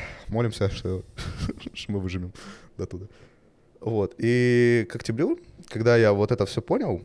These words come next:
я начал искать, типа, где, где? Где же готовиться? А, с-,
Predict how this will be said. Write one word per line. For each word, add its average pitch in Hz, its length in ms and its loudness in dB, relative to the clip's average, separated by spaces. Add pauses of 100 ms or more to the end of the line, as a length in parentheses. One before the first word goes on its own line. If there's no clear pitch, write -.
я 98 160 -2
начал 160 220 -2
искать, - 400 -4 (120)
типа, 73 360 -8 (160)
где, 95 200 -6
где? 87 340 -6 (1300)
Где 117 540 4
же 101 480 0
готовиться? - 420 -6 (1120)
А, 95 480 -2
с-, - 560 -14